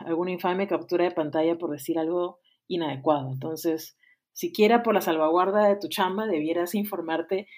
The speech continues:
y entender, ¿no? Y volver a, a, a esta pregunta y a deconstruir el término.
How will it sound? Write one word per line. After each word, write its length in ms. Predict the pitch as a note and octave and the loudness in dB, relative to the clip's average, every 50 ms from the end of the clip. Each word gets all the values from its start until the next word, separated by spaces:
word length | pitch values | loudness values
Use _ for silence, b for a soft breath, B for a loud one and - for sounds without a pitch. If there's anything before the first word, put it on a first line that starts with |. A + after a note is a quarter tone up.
| B B B B B B B | B B B B B B B
y 100 | - A3+ | -2 -2
entender, 540 | A#3+ A#3 A#3 C4 C#4 D4+ E4+ C#4+ G#3 F3 - | -2 0 0 0 2 4 4 4 2 2 -2
¿no? 260 | G3+ A3 - B3 - - _ _ _ _ _ _ | -4 -4 -4 -6 -8 -10 _ _ _ _ _ _
Y 100 | - G3+ | -2 4
volver 340 | G3 G3 G3 G3+ A3+ A#3+ B3+ | 6 6 8 8 8 8 8
a, 140 | B3+ B3+ A#3+ A#3 | 8 8 8 4
a, 300 | - - G3 F3+ E3+ - | 2 -2 -4 -4 -2 -2
a 180 | F#3 F3+ F3 F#3 | 0 0 0 0
esta 260 | G3 - - A3 A3 | -2 -2 -4 -6 -2
pregunta 760 | G#3+ G3+ G3 A3+ A#3 A3+ G#3+ B3 A#3+ A#3+ A#3+ A#3+ A#3+ - - | 2 2 2 4 2 2 2 4 4 4 4 4 2 -2 -8
y 140 | - F#3 F3+ | -4 0 0
a 80 | E3+ | 0
deconstruir 520 | D#3+ D#3+ D#3 E3+ E3 D#3 - - F3+ F#3+ F#3+ | 0 0 -2 -4 -6 -6 -4 -2 0 0 2
el 120 | G3 F3+ - | 0 0 2
término. 500 | - F#3+ F3 F3 D#3 D3 D3 - - | 2 2 2 2 0 -2 -8 -10 -12